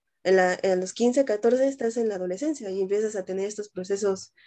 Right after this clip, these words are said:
eh, biológicos que estás cambiando, la voz, en la parte física, cognitivo. Entonces empiezas a saber qué está pasando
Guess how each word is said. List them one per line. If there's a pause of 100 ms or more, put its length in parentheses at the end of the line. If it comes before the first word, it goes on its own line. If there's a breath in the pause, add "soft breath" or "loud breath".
(540 soft breath)
eh,
biológicos
que
estás
cambiando,
la
voz,
en
la
parte
física, (320 soft breath)
cognitivo. (120)
Entonces
empiezas
a
saber
qué
está
pasando